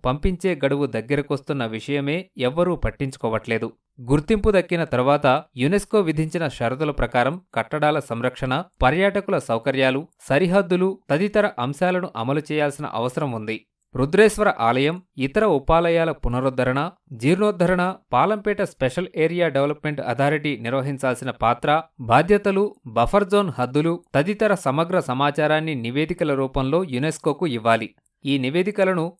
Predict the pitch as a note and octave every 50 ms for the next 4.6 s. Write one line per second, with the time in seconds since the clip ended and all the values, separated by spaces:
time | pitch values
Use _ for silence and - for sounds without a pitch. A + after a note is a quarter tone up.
0 | _ - - B2 D#3+ G#3 G3 E3 F3+ F#3+ G3 F3+ F#3+ F#3+ F#3+ - - C#3 B2+ C3+
1 | D3 D3 F3 E3 E3+ D#3 D3 E3 F3 - _ - A#2+ A#2+ C#3 E3 G3 F#3+ G#3 G3+
2 | G3 D3+ C#3 C#3+ D3+ D3+ D3+ D3 D3 D3 C#3+ D#3 F3+ F3+ - C3 A#2+ A#2 C#3+ D3+
3 | D#3 D#3+ D#3 C#3+ A#2 A2+ - - C3+ C3+ - C#3 C3+ C#3 D#3 - - B2+ - -
4 | A#2+ A#2 A#2+ A2+ - - A#2 A2+ A#2 A#2 A#2